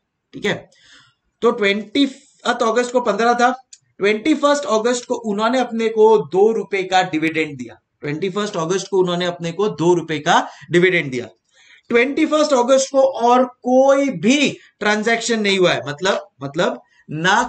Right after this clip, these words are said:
कोई परचेज of या, अ, यूनिट्स हुआ है, मतलब ना इशू हुआ है कोई नया यूनिट, ना कोई unit redeem हुआ है, ना कोई dividend मिला है और कोई अपने को share से ना कुछ interest मिला है,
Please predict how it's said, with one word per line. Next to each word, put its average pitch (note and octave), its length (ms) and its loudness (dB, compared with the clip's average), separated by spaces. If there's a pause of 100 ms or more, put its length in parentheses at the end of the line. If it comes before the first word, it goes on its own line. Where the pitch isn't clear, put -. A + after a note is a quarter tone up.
कोई A3 220 0
परचेज G#3 840 0 (440)
of A#3 220 0 (280)
या, F#3 160 0
अ, D#3 360 -2
यूनिट्स F#3+ 420 0
हुआ A3+ 100 0
है, G#3 100 0
मतलब F#3 200 -2
ना F#3+ 140 -2
इशू G#3 400 -2
हुआ G#3 180 4
है G#3+ 100 0
कोई G#3 180 0
नया G3 180 0
यूनिट, G3 320 0 (560)
ना G3 180 2
कोई A3 260 0
unit G#3 400 0
redeem D3 440 0
हुआ A3 200 4
है, - 120 -2 (380)
ना F#3+ 180 0
कोई G#3 220 4
dividend F#3+ 500 2
मिला G#3+ 260 2
है G#3+ 140 2
और F#3+ 280 0
कोई G#3 160 0
अपने G#3 260 -4
को G3+ 160 -6
share F#3+ 300 0
से G#3 200 2
ना F#3 140 -2
कुछ F#3 260 -2
interest G3+ 380 0
मिला G#3 180 0
है, - 160 0